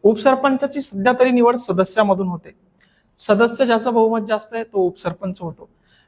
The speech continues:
मग जो सरपंचाचे जे विरोधक आहे, गावामध्ये विरोधक तर असणार ना, निवडणूक म्हणल्यावर विरोधक तयार होतात.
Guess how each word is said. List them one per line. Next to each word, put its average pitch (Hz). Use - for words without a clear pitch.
मग 220
जो 220
सरपंचाचे 240
जे 277
विरोधक 214
आहे, 190
गावामध्ये 254
विरोधक 247
तर 262
असणार 233
ना, 233
निवडणूक 226
म्हणल्यावर 226
विरोधक 220
तयार 226
होतात. 185